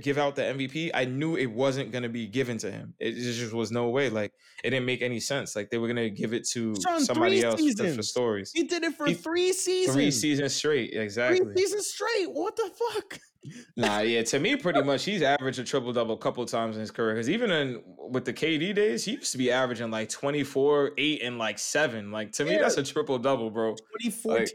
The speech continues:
Speaker 2: twenty fifteen was twenty-eight, seven and eight, and then twenty-three, seven and ten, and
Speaker 1: Like,
Speaker 2: then
Speaker 1: what?
Speaker 2: thirty-one, ten and ten, then twenty-five, ten and ten,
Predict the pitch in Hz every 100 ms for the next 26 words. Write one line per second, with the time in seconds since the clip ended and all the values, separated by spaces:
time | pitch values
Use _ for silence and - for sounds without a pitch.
0 | - - 202 196 196 - 180 147 - 190
1 | 180 185 185 180 - 170 160 165 139 127
2 | 135 139 143 135 127 - 170 180 175 170
3 | 170 - 156 151 135 131 147 135 104 92
4 | - _ - 131 147 135 113 208 320 277
5 | 143 147 139 131 131 127 127 113 110 -
6 | - - 139 - 165 165 170 165 160 156
7 | 156 131 113 104 120 107 101